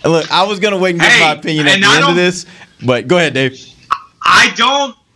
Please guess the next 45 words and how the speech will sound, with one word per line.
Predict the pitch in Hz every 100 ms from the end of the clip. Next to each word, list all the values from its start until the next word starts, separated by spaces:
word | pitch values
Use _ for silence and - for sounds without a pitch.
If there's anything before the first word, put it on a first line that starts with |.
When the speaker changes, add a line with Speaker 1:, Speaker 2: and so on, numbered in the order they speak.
| _ _ 170
Speaker 2:
I | 208
don't | 214 254 269
blame | 208 247 311 302
Derek | 240 226 214
if | 214 214
he's | 214 220
hesitant. | 269 262 233 220
Tua | 226 285 302
didn't | 285 269 262
look | 262 262
great | 226 247 269 -
Speaker 1:
Right. | 233 302
Speaker 2:
last | 311 202 -
year | 226 -
in | 220 208
the | 214
opportunities | 220 214 - 220 208 214 196
that | 196
he | 196
got. | 196 180 240 - _ _ _
And | 185 208
then | 220 233 220
if | 214 208
you're | 202 202
picking | 262 285 240
third | 214 240 294 240
in | 208
this | 214 -
draft, | 208 277 254 247 - _ _ -
Trevor | 196 226 240
Lawrence | 220 240 254 247 - -
and | 185 180
likely | 170 190 220 214 214
the | 180
second | 160 220 220 214
best | 208 208
quarterback | - 214 202 190 196 202 -
is | 180 175
off | 196 202
the |
table. | 214 220 202 117
So | 110 143
you're | 147 202
picking | 208 208 190 185
from | 160 165 156 151 147